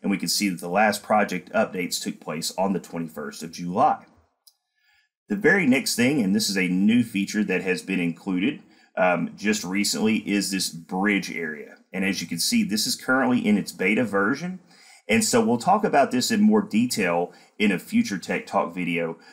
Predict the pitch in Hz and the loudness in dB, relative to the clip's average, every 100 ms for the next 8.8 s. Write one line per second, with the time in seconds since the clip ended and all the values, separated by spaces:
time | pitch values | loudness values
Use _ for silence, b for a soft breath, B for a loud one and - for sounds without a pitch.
0 | B - 90 113 170 165 147 - 104 107 | B -4 0 0 0 -2 -4 -2 0 2
1 | 104 - 95 95 90 87 92 101 95 90 | 2 0 -2 0 0 2 4 4 2 -2
2 | - 85 92 87 82 - 87 87 85 120 | -4 -6 -4 -2 -4 -6 -6 -4 0 2
3 | 147 127 107 95 - 95 90 87 B B | 2 0 -2 -4 -4 -2 -2 -4 B B
4 | B B - 117 113 - 220 233 110 - | B B 0 0 0 0 0 2 0 -2
5 | - _ - - - 107 - - - 104 | -8 _ -4 -2 0 -2 -2 -6 -2 0
6 | 95 95 98 127 - 110 87 87 87 107 | 2 2 2 2 4 4 4 0 -2 -4
7 | - _ b b b b 104 98 - - | -8 _ b b b b 2 2 0 0
8 | 139 170 139 90 80 80 82 - | 0 2 2 0 -2 -2 -6 -10